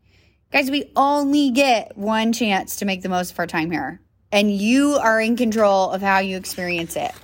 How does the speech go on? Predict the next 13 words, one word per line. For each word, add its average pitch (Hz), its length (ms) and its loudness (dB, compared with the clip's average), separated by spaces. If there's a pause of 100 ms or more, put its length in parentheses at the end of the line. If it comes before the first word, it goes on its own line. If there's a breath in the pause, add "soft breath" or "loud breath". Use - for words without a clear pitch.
I 185 60 -12
can't 233 500 -2
stress - 460 -2
that 175 180 0
enough. 175 540 -2
Like, 202 260 -4
remember 240 680 2
your 240 240 0
why. 190 580 0 (120)
Why 208 480 -4
are 220 180 0
you 214 260 -2
here? 208 640 -4